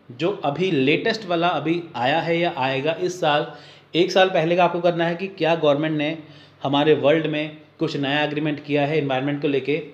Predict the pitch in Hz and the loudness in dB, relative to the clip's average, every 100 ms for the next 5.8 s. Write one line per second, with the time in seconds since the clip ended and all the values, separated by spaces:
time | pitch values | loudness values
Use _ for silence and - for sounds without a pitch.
0 | - 127 - 139 127 156 170 156 156 156 | -6 -6 0 2 2 4 4 2 -2 -4
1 | 151 143 170 - - - - 135 127 165 | -2 -2 -6 -10 -20 -20 -10 -8 -4 0
2 | 156 160 151 165 151 139 156 156 156 147 | 4 4 2 0 0 0 0 0 0 0
3 | 156 151 127 139 147 143 151 147 139 139 | 0 2 0 0 -2 -2 -2 0 0 0
4 | 135 139 147 - - - - _ 139 156 | 0 -2 -4 -12 -20 -20 -20 _ 4 4
5 | 156 151 151 147 127 151 196 - | 2 2 4 4 2 0 0 -4